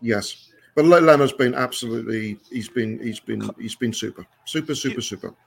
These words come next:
Speaker 2: He's ice water in his veins, as we would say. He's kind of like an ice man, you know?
Speaker 1: Yeah.
Speaker 2: You know, and that to me, especially at a goalkeeper, I think that's huge. And the fact that he can calm things down and doesn't let it get to him, that's amazing. So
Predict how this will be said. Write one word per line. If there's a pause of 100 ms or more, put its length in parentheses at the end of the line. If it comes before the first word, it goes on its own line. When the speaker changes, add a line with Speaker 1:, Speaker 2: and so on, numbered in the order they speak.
(400)
Speaker 2:
He's (160)
ice
water
in
his
veins,
as
we
would
say.
He's
kind
of
like
an
ice
man,
you
know?
Speaker 1:
Yeah. (440)
Speaker 2:
You
know,
and
that
to
me, (260)
especially
at
a
goalkeeper, (120)
I
think
that's
huge. (220)
And
the
fact
that
he
can
calm
things
down
and
doesn't
let
it
get
to
him, (500)
that's
amazing.
So